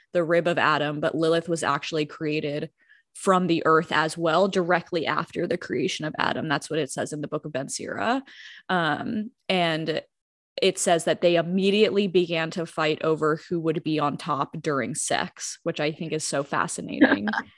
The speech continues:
Speaker 2: That
Speaker 1: And
Speaker 2: is so
Speaker 1: Lilith,
Speaker 2: funny.
Speaker 1: it's so funny. Lilith says to Adam, she goes, "We are equal to each other in as much as we were both created from the earth."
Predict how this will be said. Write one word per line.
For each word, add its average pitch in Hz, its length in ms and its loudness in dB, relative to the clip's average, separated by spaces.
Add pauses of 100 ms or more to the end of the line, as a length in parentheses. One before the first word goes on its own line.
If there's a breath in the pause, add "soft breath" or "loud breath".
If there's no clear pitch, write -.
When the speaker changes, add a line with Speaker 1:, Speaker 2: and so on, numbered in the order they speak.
(260 soft breath)
Speaker 2:
That 202 140 6
Speaker 1:
And 214 80 10
Speaker 2:
is 185 100 8
so 190 140 8
Speaker 1:
Lilith, 185 320 8
Speaker 2:
funny. 170 440 4 (220)
Speaker 1:
it's - 180 2
so - 260 4
funny. 156 440 -2
Lilith 190 440 4
says 156 600 -2 (200)
to 165 240 -2
Adam, 156 320 2
she 170 160 -6
goes, 165 260 2
"We 185 240 2
are 180 240 6
equal 175 360 0
to 170 180 -2
each 156 260 -2
other 156 260 0
in 165 220 -4
as 156 220 -4
much 151 200 -4
as - 160 -4
we 160 140 -4
were 143 160 -2
both 143 320 -4
created 151 420 -6
from 165 200 -8
the - 160 -8
earth." 82 360 -4